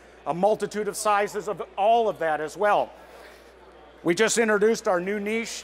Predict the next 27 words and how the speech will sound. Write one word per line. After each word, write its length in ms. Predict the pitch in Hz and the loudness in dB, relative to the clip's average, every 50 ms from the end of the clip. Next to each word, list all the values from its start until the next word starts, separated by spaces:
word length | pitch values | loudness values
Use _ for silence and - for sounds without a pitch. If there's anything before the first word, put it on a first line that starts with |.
| - - | -14 -10
size, 580 | - - - 214 208 208 220 240 262 247 - | -8 -2 0 2 2 2 2 0 0 -2 -6
the 100 | - 196 - | -8 -8 -10
twenty-eight 600 | - - 196 220 214 214 214 214 214 214 202 196 | -8 -4 -4 -2 -2 0 0 0 0 2 0 0
inch. 480 | 220 240 269 - - - - - - - | 0 0 -2 -4 -8 -12 -14 -14 -12 -4
We 140 | 143 170 - | -2 -2 -2
do 240 | 131 123 190 233 220 | 2 2 4 4 6
have 320 | 185 214 208 196 190 - - - | 6 6 4 4 2 -2 -10 -10
many 500 | 131 131 156 180 208 247 247 233 208 180 | -10 -6 -2 2 2 4 4 2 2 2
different 340 | 170 170 - 165 165 170 | 2 0 0 0 -4 -4
sizes, 680 | - - 190 170 165 170 165 - 175 180 190 180 - - - - - - - | -2 0 2 2 4 2 0 0 -2 -2 -2 -4 -6 -10 -14 -18 -20 -6 0
uh, 200 | 196 - 165 156 | 2 2 2 2
for 300 | - - 208 202 190 175 | 0 0 0 0 0 -2
sure. 440 | - - 233 233 208 185 175 190 - - - - - - - - - | -4 -4 -2 0 0 0 0 -4 -6 -10 -18 -20 -20 -20 -20 -16 -8
And 160 | - 190 208 214 | -6 -4 -2 -2
then 140 | 214 214 | -2 0
one 140 | 226 262 269 | 0 0 0
of 100 | 277 240 | 2 2
our 120 | 254 233 233 | 2 2 2
newer 240 | 240 269 262 247 | 2 4 2 2
products 500 | 240 - 220 220 208 214 240 240 - - | 2 2 0 0 2 0 0 -4 -6 -8
that 160 | - 220 220 196 | -8 -10 -6 -6
we 100 | 202 170 | -6 -4
just 240 | 202 220 - - | -4 -4 -4 -4
launched 600 | 185 185 190 196 202 240 285 262 - - - - - - - - - - - - - - - - - - - - - - - - - - - - - - - - - - - - - - - - - - | -4 -2 -2 0 -2 -2 -4 -6 -12 -18 -20 -20 -20 -20 -20 -20 -20 -20 -20 -20 -20 -20 -20 -20 -20 -20 -20 -20 -20 -20 -20 -20 -20 -20 -20 -20 -20 -20 -20 -20 -20 -20 -20 -20 -20 -20 -20 -20 -4 -4
is 140 | 240 220 | 0 2
our 100 | 254 262 | 2 2
metals. 560 | 247 254 262 240 220 185 156 - - - - | 4 2 2 2 2 0 -2 -4 -10 -12 -12